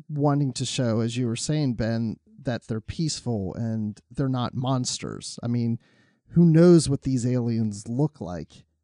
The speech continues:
And, I mean, they could look like monsters or, or some Ferengi or something <laughs> coming off of the ship, and,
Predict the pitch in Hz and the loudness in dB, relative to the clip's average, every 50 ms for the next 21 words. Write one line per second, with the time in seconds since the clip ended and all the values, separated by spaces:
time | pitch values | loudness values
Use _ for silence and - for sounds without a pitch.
0 | _ _ _ - 131 131 127 120 120 120 117 107 _ _ _ - - 143 127 123 | _ _ _ -14 -12 -12 -12 -12 -12 -14 -16 -18 _ _ _ -18 -16 -14 -12 -10
1 | 113 117 110 117 127 - - - 127 131 143 131 - 131 123 113 110 - - - | -10 -10 -10 -10 -10 -8 -8 -8 -6 -6 -8 -6 -6 -6 -6 -6 -6 -8 -14 -20
2 | _ _ _ _ _ _ - 143 127 127 139 139 139 - - - 135 135 131 123 | _ _ _ _ _ _ -8 -4 -2 0 0 0 -2 -2 -4 -2 0 0 0 0
3 | 113 123 117 117 113 117 - _ _ _ _ - - - 117 - - 127 117 117 | 0 -2 -2 -4 -4 -8 -16 _ _ _ _ -12 -8 -8 -6 -6 -4 -4 -4 -6
4 | - - - 127 120 123 143 143 123 104 95 92 98 85 82 - - - 90 - | -6 -8 -8 -6 -4 -2 -2 -4 -4 -4 -6 -8 -6 -6 -8 -8 -8 -8 -8 -8
5 | - - 110 107 - - 147 160 - 175 170 139 151 147 135 - 160 135 123 131 | -8 -10 -12 -8 -4 -2 -2 0 0 0 -2 -2 -2 -4 -6 -6 -10 -10 -8 -8
6 | 123 - - - 165 117 101 - - 107 107 117 123 123 | -6 -4 -4 -4 -4 -4 -6 -8 -8 -8 -6 -6 -6 -8